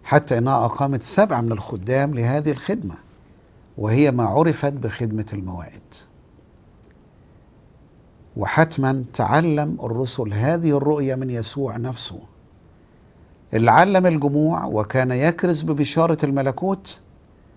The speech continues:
لكن كان اهتمامه مش بس بخلاص الإنسان من خطاياه، لكنه أيضا كان يشبع الجموع،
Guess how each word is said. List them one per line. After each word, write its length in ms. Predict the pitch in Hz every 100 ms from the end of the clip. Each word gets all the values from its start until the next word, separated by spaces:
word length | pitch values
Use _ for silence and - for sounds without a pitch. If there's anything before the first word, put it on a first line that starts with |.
| - - - - -
لكن 360 | 117 117 120
كان 280 | 110 175 226
اهتمامه 800 | 208 - - 165 170 165 170 175 - - - - - - - - - - 170
مش 240 | 208 190
بس 320 | 160 185 -
بخلاص 540 | 147 - 139 185 214 -
الإنسان 520 | 170 143 - 156 156
من 120 | 139
خطاياه، 640 | - 127 - 127 165 240 - - - - - - - - - - -
لكنه 560 | 117 117 117 143 135 113
أيضا 380 | 127 120 117 107 107
كان 400 | - 113 107 113
يشبع 340 | 127 - 95
الجموع، 440 | 85 85 85 80